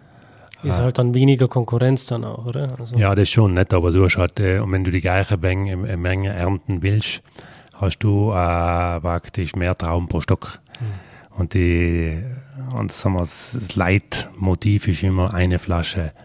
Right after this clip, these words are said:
Speaker 2: Wein pro Stock, nicht? Das wäre das
Speaker 1: <laughs>
Speaker 2: Richtige, nicht? Aber das ist, na, bei der Bergel nicht so einfach. Hat aber auf der anderen Seite den Vorteil, die Bergel, dass sie einfach mehr Laubfläche hat.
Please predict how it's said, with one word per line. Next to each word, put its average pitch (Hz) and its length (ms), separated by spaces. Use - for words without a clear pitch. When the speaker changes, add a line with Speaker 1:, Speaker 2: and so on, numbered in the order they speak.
Speaker 2:
Wein 82 460
pro 80 160
Stock, - 460
nicht? 85 200
Das 120 200
wäre 90 120
das - 160
Speaker 1:
<laughs> - 0
Speaker 2:
Richtige, 80 420
nicht? 92 240
Aber 85 220
das 87 180
ist, - 280
na, 92 200
bei 87 140
der 85 100
Bergel 87 280
nicht 82 140
so 95 80
einfach. 80 420
Hat - 200
aber 85 220
auf 76 100
der 95 100
anderen 104 160
Seite 101 240
den - 60
Vorteil, 101 340
die 90 80
Bergel, 92 260
dass 85 120
sie 87 100
einfach 85 200
mehr 80 180
Laubfläche 78 580
hat. - 260